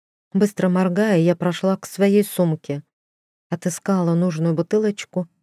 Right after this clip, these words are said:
сделала несколько глотков, после чего метнулась к шкафу. «Я предупрежу Алларда», сообщил сумеречник и покинул комнату, давая мне возможность одеться в одиночестве.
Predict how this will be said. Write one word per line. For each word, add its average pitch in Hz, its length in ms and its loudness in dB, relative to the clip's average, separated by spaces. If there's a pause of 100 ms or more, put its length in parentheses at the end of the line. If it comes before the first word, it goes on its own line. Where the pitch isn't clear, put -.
сделала 170 500 4
несколько 175 560 0
глотков, 165 680 -4 (300)
после 165 280 -2
чего 180 280 0
метнулась 175 680 0
к - 80 -20
шкафу. 151 680 -6 (1000)
«Я 170 280 2
предупрежу 175 840 0
Алларда», 151 600 2 (280)
сообщил 180 640 0
сумеречник 160 960 0 (120)
и 170 100 -4
покинул 196 520 2
комнату, 190 460 2
давая 175 340 2
мне 180 200 2
возможность 180 680 0
одеться 180 420 0
в 175 40 0
одиночестве. 160 880 -2